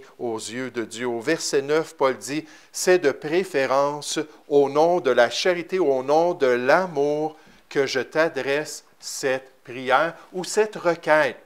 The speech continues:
Le mot ici veut dire tout simplement une demande, que je t'adresse ça, je te demande ça,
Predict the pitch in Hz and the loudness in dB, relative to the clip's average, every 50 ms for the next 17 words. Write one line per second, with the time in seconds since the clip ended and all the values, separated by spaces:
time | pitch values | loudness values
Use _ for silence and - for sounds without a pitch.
0 | _ _ _ _ _ _ _ _ - 131 139 151 196 208 196 208 - - 214 180 | _ _ _ _ _ _ _ _ -2 -2 0 2 0 -2 -2 -2 -8 -10 -6 -4
1 | 156 139 - 151 156 156 - - 170 - - 143 147 165 175 156 139 135 131 120 | -4 -2 -2 -4 -6 -6 -4 -8 -6 -4 -4 -2 -2 -2 -4 -4 -6 -12 -10 -2
2 | 147 151 151 147 135 143 139 139 131 110 - - _ _ _ _ _ _ _ - | 2 4 4 4 4 2 2 2 0 -4 -8 -16 _ _ _ _ _ _ _ -6
3 | 165 151 139 156 151 156 - 190 202 208 175 160 170 160 170 156 - - 185 175 | -4 -2 0 -2 -2 0 0 0 0 0 0 -2 -2 -2 -2 -4 -4 -6 -8 -8
4 | - - 185 170 170 175 180 196 208 196 196 190 175 151 139 - - - 185 180 | -4 -2 -4 -4 -2 -2 -2 -2 -2 -2 -2 -2 -4 -6 -8 -10 -4 -2 -2 -2